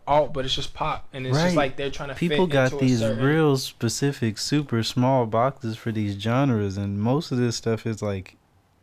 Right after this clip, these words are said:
Speaker 2: still pop.
Speaker 1: That part. It's just, like, their image is different.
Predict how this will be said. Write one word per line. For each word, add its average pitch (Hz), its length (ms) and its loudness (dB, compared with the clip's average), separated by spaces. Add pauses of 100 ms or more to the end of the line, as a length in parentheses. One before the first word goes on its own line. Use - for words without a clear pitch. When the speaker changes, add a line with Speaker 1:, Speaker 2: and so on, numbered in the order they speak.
(140)
Speaker 2:
still - 580 -2
pop. - 320 -6 (480)
Speaker 1:
That 120 240 0
part. - 320 -6
It's 139 180 -2
just, 160 200 -2
like, 151 160 0
their 156 140 2
image 165 340 -2
is 131 100 -8
different. - 400 -12